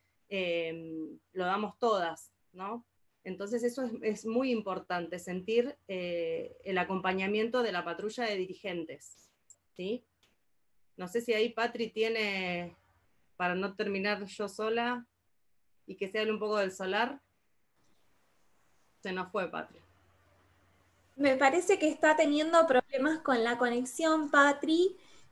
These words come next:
Speaker 2: pero, y podemos también, eh, res-,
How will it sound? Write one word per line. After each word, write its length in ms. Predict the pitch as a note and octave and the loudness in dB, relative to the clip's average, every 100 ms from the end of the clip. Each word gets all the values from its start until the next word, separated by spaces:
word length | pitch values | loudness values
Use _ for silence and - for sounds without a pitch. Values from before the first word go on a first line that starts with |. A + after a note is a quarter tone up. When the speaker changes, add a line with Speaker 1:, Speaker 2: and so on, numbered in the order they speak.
| _ | _
Speaker 2:
pero, 840 | C#4 C4 B3+ B3+ B3+ B3 A#3+ A#3+ A#3+ B3 - | 8 10 10 10 8 6 6 4 2 -12 -6
y 120 | C#4 | -6
podemos 540 | - D4 D4 E4+ F4 | 2 4 4 2 -2
también, 680 | - C#4 C4 C#4+ D4 D4+ F4 - | 0 2 4 4 2 0 -6 -8
eh, 420 | A#3 A#3 A3+ B3 | -4 -2 -4 -8
res-, 260 | - B3+ - | -6 -6 -6